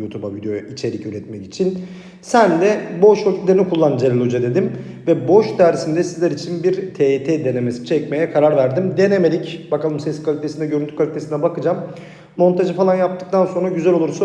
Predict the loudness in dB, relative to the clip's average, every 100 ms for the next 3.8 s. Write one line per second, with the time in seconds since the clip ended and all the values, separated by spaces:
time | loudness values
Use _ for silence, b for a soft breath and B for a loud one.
0 | 4 6 6 2 -2 -4 -2 -2 0 0
1 | 0 -2 -4 0 0 0 0 0 -2 0
2 | 0 2 2 2 0 0 -2 0 0 0
3 | 0 2 2 0 0 0 0